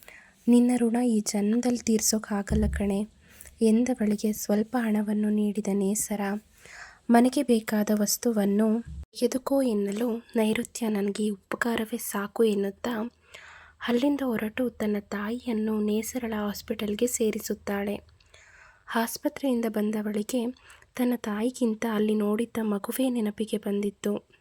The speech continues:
ಮಗುವಿನ ಮುಖದ ತುಂಬ ರಕ್ತದ ಕಲೆ. "ಅಬ್ಬಾ, ಪಾಪ, ಈಗ ಹೇಗಿದೆಯೋ ಆ ಮಗು" ಎನ್ನುತ್ತಾ ಮನೆಯನ್ನು ಸ್ವಚ್ಛ ಮಾಡುವಲ್ಲಿ ನಿರತಳಾಗುತ್ತಾಳೆ. ಹೀಗೆಯೇ ಹದಿನೈದು ದಿನ ಕಳೆದಿತ್ತು. ವಿದಿಶಾ ಆರೋಗ್ಯವಾಗಿ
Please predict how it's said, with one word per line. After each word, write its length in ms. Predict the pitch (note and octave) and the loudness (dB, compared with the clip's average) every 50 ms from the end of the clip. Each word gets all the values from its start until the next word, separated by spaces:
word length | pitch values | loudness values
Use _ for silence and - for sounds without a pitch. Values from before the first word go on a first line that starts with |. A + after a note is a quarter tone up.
| _ - - - - - - - _ _ - | _ -20 -20 -20 -20 -20 -20 -20 _ _ 2
ಮಗುವಿನ 440 | A3+ A3+ G#3+ A3+ C#4+ - D4+ C#4 C4 A#3+ | 2 2 2 2 0 0 0 0 0 0
ಮುಖದ 320 | A3 G#3+ - - A#3 - A#3+ | 0 -2 -2 -4 -4 -4 -4
ತುಂಬ 320 | A#3+ - A3 G#3 G#3 G#3+ G#3+ | -4 -4 -2 -2 0 0 0
ರಕ್ತದ 380 | G#3+ G3+ G3 - - - A#3+ - A3 | 0 -2 -4 -6 -8 -8 -8 -6 -6
ಕಲೆ. 440 | A3 - G#3 G3+ G#3 G3 - - _ _ _ - - _ - - | -6 -4 -4 -4 -4 -4 -6 -10 _ _ _ -20 -20 _ -10 -6
"ಅಬ್ಬಾ, 300 | G#3 G3 G3 - - A3+ G#3 - _ _ _ _ _ _ _ _ _ _ | -6 -6 -6 -4 -6 -6 -6 -8 _ _ _ _ _ _ _ _ _ _
ಪಾಪ, 300 | - G3 G3+ G3 - - G#3 - _ - A3+ | -8 -8 -8 -8 -8 -8 -8 -8 _ -10 -10
ಈಗ 140 | A3+ G#3 - A#3+ | -10 -8 -6 -4
ಹೇಗಿದೆಯೋ 640 | G#3+ G#3+ G#3+ A3 A#3 - - C4 - B3+ A#3+ A#3 A3+ | -2 0 0 0 0 -2 -6 -6 -4 -2 -2 -2 -2
ಆ 120 | A3 G#3+ | -2 -2
ಮಗು" 460 | G#3 G3+ G#3 G#3 - - G#3 A#3 - - - _ _ _ - - - _ _ - - A3 | -2 -2 -2 -2 -2 -2 -2 -2 -4 -8 -18 _ _ _ -20 -20 -20 _ _ -8 -2 0
ಎನ್ನುತ್ತಾ 760 | A3 A3 A#3+ A#3+ A#3+ A3 _ _ - G#3 G#3 G#3 G#3 - _ - A3+ | 2 2 2 0 -4 -6 _ _ -4 -4 -4 -4 -6 -8 _ -4 -2
ಮನೆಯನ್ನು 460 | A3 G#3+ A3+ A#3 B3 B3+ B3 A3+ A#3 | -2 -2 -2 -4 -6 -6 -6 -6 -8
ಸ್ವಚ್ಛ 420 | - - A3+ G#3 G#3+ - - - B3 | -8 -6 -4 -4 -4 -6 -6 -4 -4
ಮಾಡುವಲ್ಲಿ 580 | A#3 A3 G3+ G3+ G3+ G#3+ G3 G#3+ G#3 A3 B3 A#3+ | -2 -2 -2 -2 -4 -4 -2 -2 -2 0 0 0
ನಿರತಳಾಗುತ್ತಾಳೆ. 1120 | A3+ G#3+ G#3 G#3+ G#3 - A#3 A#3 G#3 G3+ G3+ - G#3+ G3+ - - G#3+ G3+ G3+ G3+ G3+ G3+ - - _ _ _ _ - - - - - - - - - - - _ | 2 2 0 0 -2 -4 -4 -4 -2 -2 -2 -4 -6 -6 -6 -4 -4 -4 -2 -2 -4 -4 -6 -8 _ _ _ _ -20 -20 -20 -20 -20 -20 -20 -20 -20 -20 -20 _
ಹೀಗೆಯೇ 500 | - - B3+ C#4 D4 - - C#4 B3+ A#3+ | -4 2 4 4 4 4 4 4 4 4
ಹದಿನೈದು 600 | A#3+ A3+ G#3 G3+ - B3 B3 B3 A#3+ A#3 - A3+ | 2 0 0 -2 -2 -2 0 0 -2 -2 -2 -2
ದಿನ 160 | A3 A3 G#3+ G#3 A3+ | 0 0 0 -2 -2
ಕಳೆದಿತ್ತು. 800 | G#3+ - A3 G#3 G#3 G3+ - G#3+ G#3 - - G#3+ G#3 - - _ - - - - - - - _ - G#3+ | -4 -4 -2 -2 -2 -2 -2 -2 -4 -4 -4 -4 -4 -4 -6 _ -18 -20 -20 -20 -20 -20 -20 _ -6 -4
ವಿದಿಶಾ 720 | A3+ G#3 A3+ A3+ G#3 - - C4 A#3 A#3 C4 - - - - | -2 -2 -2 -2 -2 -2 -2 -2 -2 -2 -2 -6 -8 -6 -4
ಆರೋಗ್ಯವಾಗಿ 1000 | G#3+ G#3+ G#3 B3+ B3+ - - C4 B3 A#3+ A#3 G#3+ G#3 G#3+ - - A#3 A#3 A#3+ | -2 -2 -2 -2 -4 -2 0 0 0 0 -2 -4 -4 -4 -2 -2 -2 -2 -2